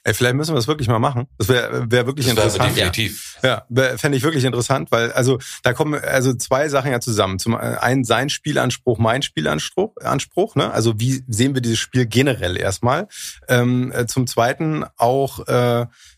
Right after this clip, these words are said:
Speaker 1: wie war unsere Geschichte, die ich geschildert hab, ne? Weil ich hab zum Beispiel gemerkt, dass ich, als ich aus dem Muskelfaserriss wiederkam und er wirklich enorme Fortschritte gemacht hatte, das, was du auch geschildert hast, über vier, fünf Trainings, über, er hat dreimal die Woche teilweise gespielt,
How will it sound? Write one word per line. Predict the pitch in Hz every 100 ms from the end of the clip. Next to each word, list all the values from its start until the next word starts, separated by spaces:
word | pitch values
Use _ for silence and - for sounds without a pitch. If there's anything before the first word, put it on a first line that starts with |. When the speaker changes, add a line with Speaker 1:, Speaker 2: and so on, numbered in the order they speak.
| _
Speaker 1:
wie | 135 127
war | 123
unsere | 143 143 131
Geschichte, | 120 - 156 214
die | 175
ich | 165
geschildert | 175 - 170 190 185
hab, | 202 -
ne? | 143
Weil | 131 127
ich | -
hab | 208
zum | 135
Beispiel | 113 - 117
gemerkt, | 107 104 127
dass | 127 113
ich, | 110
als | 113
ich | 120
aus | 113
dem | 113
Muskelfaserriss | 117 - 117 120 143 143 127 -
wiederkam | 180 175 165 165
und | 139
er | 127 104
wirklich | 123 127 120 -
enorme | 117 120 127 147 131
Fortschritte | 92 92 87 - 80
gemacht | 85 80 -
hatte, | 85
das, | 87 95
was | 117
du | -
auch | 113
geschildert | 123 - 131 107
hast, | 92 85
über | 98 101
vier, | - 156
fünf | - 120 -
Trainings, | 131 110 90 95
über, | 104 104 92 - -
er | 107
hat | 101
dreimal | 87 131 131 120
die | 110
Woche | 113
teilweise | 123 110 107 104 101
gespielt, | 98 - 120 110 -